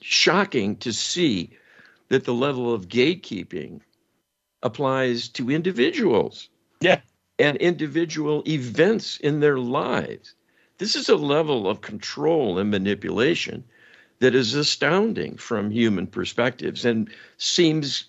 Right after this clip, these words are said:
Speaker 1: completely unbelievable on its face. But yet it happens.
Speaker 2: Yeah.
Speaker 1: And this is God speaking. It isn't me, but I've,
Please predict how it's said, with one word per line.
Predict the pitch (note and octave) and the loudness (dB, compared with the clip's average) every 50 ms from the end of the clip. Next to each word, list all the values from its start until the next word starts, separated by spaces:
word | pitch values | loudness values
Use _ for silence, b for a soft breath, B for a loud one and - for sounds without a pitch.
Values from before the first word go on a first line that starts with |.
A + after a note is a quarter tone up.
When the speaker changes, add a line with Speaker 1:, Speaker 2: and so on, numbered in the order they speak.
| _ _ | _ _
Speaker 1:
completely | - C#3+ A#2+ - - D#3+ G#3+ B3 B3+ G3+ - B2 C3 A2+ A#2 B2+ A#2+ A2 A#2+ A2 - - _ _ - G#2+ - _ _ _ _ _ _ _ | -12 -12 -12 -6 0 4 4 4 4 2 0 -2 0 0 0 0 0 -2 -4 -6 -8 -12 _ _ -18 -18 -18 _ _ _ _ _ _ _
unbelievable | E3+ F3 E3+ C#3+ D3+ C#3 B2+ B2+ D3+ F3 D#3+ D3 A2+ E2+ - - - - _ - | -2 0 0 -2 -4 -4 -4 -4 -6 -4 -4 -4 -6 -6 -8 -14 -16 -20 _ -6
on | B2 A#2+ A2 | -4 -2 -2
its | F#2+ F#2 - - | -2 -4 -6 -12
face. | - - C4 B3+ C3+ F2 - - - - b b b b b b b b b b | -8 -2 0 0 0 0 -2 -8 -16 -20 b b b b b b b b b b
But | - D#3 B2 C3+ | 0 0 0 2
yet | C#3+ D3 D3+ E3 F3 F3 - | 2 2 4 4 2 0 -2
it | - E3 D#3 C3+ | -2 -2 -2 -2
happens. | A2+ B2+ D3 D#3 - - - F2 - - _ _ _ _ _ _ _ _ _ _ _ - | -4 -6 -6 -6 -6 -6 -10 -16 -16 -18 _ _ _ _ _ _ _ _ _ _ _ -8
Speaker 2:
Yeah. | G2 F#2 - | -8 -4 -2
Speaker 1:
And | A#2 A2+ A2+ A2 - - | -2 -2 -2 -4 -8 -4
this | A2 C3 D3 D3 - | -4 -2 -2 -2 -4
is | F#3 F#3+ F#3+ F3 E3 D#3 | -4 -4 -4 -4 -6 -8
God | C#3 A#2+ F3 G3 G#3 G#3+ G3 - | -2 0 0 2 2 0 -2 -6
speaking. | - - D3+ B2 A2+ - F#2 E2 F2 | -8 -6 -6 -6 -4 -6 -8 -6 -4
It | F#2 A2 B2+ | -2 0 2
isn't | E3 F#3 G#3 G#3+ - - | 2 4 4 2 2 2
me, | D#3+ D#3+ D#3+ F3+ F#3+ G3 F#3+ F#3+ G3 - - - | -2 2 4 4 4 6 4 2 0 -2 -6 -8
but | - D3 D3 C#3+ - - _ - | -6 -6 -6 -6 -8 -12 _ -6
I've, | B2+ C3 D#3+ F3+ D#3+ | -2 -2 -2 -2 -4